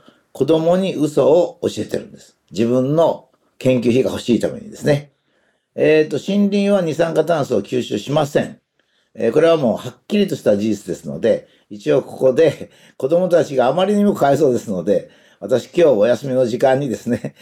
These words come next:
これをちょっとお話をしようというふうに思いました。えーと、非常に簡単な話ですね。えー、森林っていうのはなんでできるかというと、できる時ですよ。まずできる時。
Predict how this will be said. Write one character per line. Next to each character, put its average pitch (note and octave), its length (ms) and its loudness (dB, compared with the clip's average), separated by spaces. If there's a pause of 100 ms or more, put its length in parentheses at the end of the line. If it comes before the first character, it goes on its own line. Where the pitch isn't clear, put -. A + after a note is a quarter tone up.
(200)
こ G#2+ 100 -6
れ A#2 100 4
を A2+ 80 4
ち B2+ 100 -2
ょ A2+ 40 -2
っ - 20 -4
と G#2 100 0
お - 20 -6
話 G#2 360 -2
を G2 60 2
し - 140 -4
よ E3 120 6
う G#2+ 60 -6
と G2+ 80 -2
い - 40 -2
う - 20 -4
ふ E2+ 60 -14
う - 20 -6
に E2+ 100 -8
思 F2 160 -4
い E2 60 -6
ま D2+ 100 -8
し - 80 -20
た。 - 220 -20 (500)
え F3 380 2
ー - 20 -18
と、 D#3+ 100 0
非 C3 120 -6
常 B3 240 2
に A#3+ 100 -4
簡 D#3+ 220 -4
単 C#3+ 180 0
な C3+ 80 -4
話 B2 220 -4
で F2+ 100 -6
す F2+ 100 -12
ね。 F3+ 280 -4 (520)
え B2+ 640 2
ー、 - 260 -2
森 A#3 220 2
林 A#3 200 2
っ - 40 -20
て A3 100 -4
い - 20 2
う G#3+ 80 2
の G3+ 140 4
は A#2 200 2
な D3 240 0
ん F3+ 120 -4
で D#3+ 140 2
で A2 140 0
き D3 140 -2
る A2+ 120 0
か A#2 160 -8
と - 120 -6
い C#2+ 80 -6
う - 80 -14
と、 A2+ 100 -14 (100)
で C#3 120 0
き G3+ 100 2
る D#3 60 2
時 D#2+ 160 -2
で D#2+ 100 -2
す F#2+ 80 -2
よ。 A#2 60 4
ま A2+ 160 4
ず - 140 -12
で F#2 100 -6
き D#2+ 100 -4
る - 80 -6
時。 - 140 -20